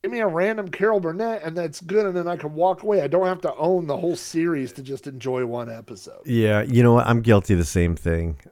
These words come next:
Speaker 2: Uh, and I think I actually, that's what's on my Plex server, is from that box set, because there's, like, introductions of, of the episode, uh, you know, with Carol Burnett and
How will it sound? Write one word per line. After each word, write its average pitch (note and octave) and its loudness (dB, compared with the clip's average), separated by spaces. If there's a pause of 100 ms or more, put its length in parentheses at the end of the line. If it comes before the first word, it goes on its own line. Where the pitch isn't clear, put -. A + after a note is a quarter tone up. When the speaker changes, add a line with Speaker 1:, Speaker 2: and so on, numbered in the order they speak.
Speaker 2:
Uh, F#2+ -2
and G2+ 2
I G2 2
think F#2+ 0
I F#2+ 2
actually, F#2 -4
that's F#2 -6
what's F2+ -8
on F2 -4
my E2+ -6
Plex E2 -6
server, F#2+ 0
is F2+ -4
from F#2+ -2
that F2+ -2
box E2+ -2
set, F#2+ -4
because F2+ -4
there's, F2 -6
like, F2+ -6
introductions F#2+ -4
of, F2 -8 (460)
of F2+ -2
the F#2 0
episode, F#2+ 2 (400)
uh, F2 -4 (440)
you C3 -2
know, A#2 4
with F#2+ 0
Carol G2 4
Burnett F#2 2
and F2+ -6